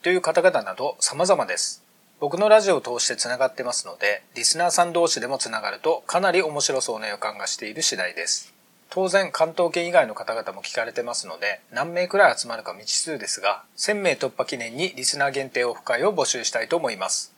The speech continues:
日程ですが、近くて申し訳ないですが、二月十四日金曜日十九時からです。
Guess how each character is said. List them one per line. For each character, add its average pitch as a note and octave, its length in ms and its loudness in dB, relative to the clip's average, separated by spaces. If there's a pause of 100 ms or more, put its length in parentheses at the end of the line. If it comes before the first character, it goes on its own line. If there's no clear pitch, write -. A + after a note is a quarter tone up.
(220)
日 D#3 220 -10
程 G#3 120 8
で G#3+ 100 2
す C3 120 0
が、 A#2 260 2
近 G#3+ 240 -2
く - 60 -10
て E3 80 -2
申 B2+ 180 -4
し - 100 -2
訳 A#2 180 -4
な A2+ 120 -6
い A2 40 -12
で - 80 -14
す - 160 -8
が、 A2 240 0 (120)
二 C3+ 80 -10
月 E3+ 260 2
十 E3 160 -4
四 D3+ 160 0
日 F3+ 200 4
金 C3 220 -8
曜 A2 200 -4
日 D#3 200 -2
十 B2 200 -4
九 C3+ 100 -6
時 A#2 100 -8
か G2+ 120 0
ら G#2 80 -6
で F#2 140 -6
す。 - 240 -8